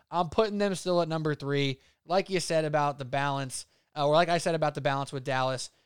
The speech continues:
Leonard Fournette really just owning this, this role this year and being a beast, not just as a runner, but a pass catcher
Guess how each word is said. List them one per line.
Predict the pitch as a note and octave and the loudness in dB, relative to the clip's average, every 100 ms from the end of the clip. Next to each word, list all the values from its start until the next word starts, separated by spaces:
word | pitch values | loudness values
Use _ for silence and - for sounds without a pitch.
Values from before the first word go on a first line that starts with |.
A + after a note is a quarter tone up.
| _ | _
Leonard | D#3+ G3 F3 | -2 0 0
Fournette | F3 E3 D3 D3+ D3+ _ _ C3 | 0 2 4 2 0 _ _ -6
really | D3+ E3 | 0 0
just | D#3 D3 - | 0 -2 -2
owning | C#3 C#3+ C#3+ | -2 0 -2
this, | C#3+ B2+ | -2 -4
this | - C#3 B2 | -6 -6 -6
role | B2 B2+ C#3+ | -2 0 2
this | D3 C#3 C#3+ | 0 -2 0
year | C#3+ C#3+ - _ | 0 0 -4 _
and | C#3+ C#3 | -8 -4
being | C#3+ D3+ D3 | -2 0 -2
a | |
beast, | C3+ C#3+ D3 - D3 | -2 -4 -4 -6 -6
not | C#3 C#3 | -4 -4
just | D3 C#3+ - | -2 -2 -2
as | C#3+ | -6
a | C3 | -2
runner, | B2 C3 C#3 C#3+ _ - | 0 0 -2 -4 _ -6
but | C3 | -6
a | |
pass | - D3+ C#3 - | -2 0 0 0
catcher | D#3 D3 D3+ D3 | -2 -2 -4 -6